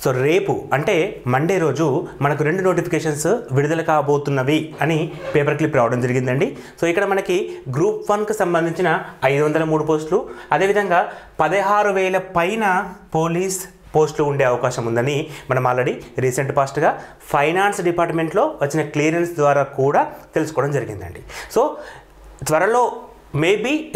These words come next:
రేపే రిలీజ్ కాబోయే ఈ నోటిఫికేషన్ గురించి వివరాలు అనేటివి మనకి నోటిఫికేషన్లో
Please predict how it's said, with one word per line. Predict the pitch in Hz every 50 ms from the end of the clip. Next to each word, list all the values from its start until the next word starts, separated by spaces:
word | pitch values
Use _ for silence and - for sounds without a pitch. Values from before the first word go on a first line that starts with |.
| 147 147
రేపే | 147 139 - 147 143 151 143 117 - - - - - - - - - - - 131
రిలీజ్ | 139 151 180 220 214 196 196
కాబోయే | 196 185 180 175 175 180 175 156 151
ఈ | 180 208 208
నోటిఫికేషన్ | 202 196 180 185 156 160 139 143 127 - 135 117 107
గురించి | 113 113 107 101 95 151 233 - - - - - - 135
వివరాలు | 151 170 214 233 226 214 202
అనేటివి | 190 180 156 156 156 165 165 - - - - - - -
మనకి | 156 175 170 170
నోటిఫికేషన్లో | 175 185 190 202 190 180 196 196 196 190 185 185